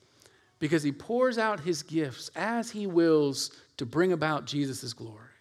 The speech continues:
The Spirit's work is, is to blow into the empty sail of our soul this, this, uh, life-giving gospel wind. And so do you need him to blow?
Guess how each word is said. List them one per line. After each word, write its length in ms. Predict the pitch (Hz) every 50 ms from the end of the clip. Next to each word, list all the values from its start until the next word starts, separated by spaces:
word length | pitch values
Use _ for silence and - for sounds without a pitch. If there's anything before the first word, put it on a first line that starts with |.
| _ _ _ - _ _ _ _ _ _
The 80 | - 143
Spirit's 460 | - - - 240 240 233 214 220 170
work 360 | 165 175 196 202 190 185 -
is, 220 | 170 160 135 - - - - - -
is 160 | 160 156 -
to 100 | - 165
blow 560 | 131 117 160 165 180 202 214 220 220 220 220
into 300 | - 202 196 196 - 196
the 140 | 165 165 165 175
empty 320 | 196 202 190 - 185 175
sail 420 | - - - - 190 196 196 190
of 100 | 175 156
our 160 | 160 147 143 139
soul 680 | - - - 202 196 190 185 180 175 170 165 160 - - - - - - - _
this, 320 | - 175 175 - - - - - - - - _
this, 320 | - 175 160 127 - - -
uh, 420 | - 151 156 - - - - - - -
life-giving 1080 | - 156 156 180 190 214 233 240 233 233 - - - 220 233 208 220 214 208 202 185 147
gospel 680 | 143 - 185 180 190 196 - - - - 202 190 185
wind. 800 | 175 151 139 151 165 160 147 131 120 113 107 107 - - _ - - _ _ _ _ _ _ _ _ _ _ _ _ _ _ _ _ _ _ _ _ _ _ _ _ _ _ _ -
And 100 | - 139
so 120 | - 160 139
do 100 | 139 151
you 100 | 147 143
need 180 | 151 160 151
him 100 | 156 143 127
to 100 | 143 127
blow? 500 | 120 131 135 131 123 120 117 120 135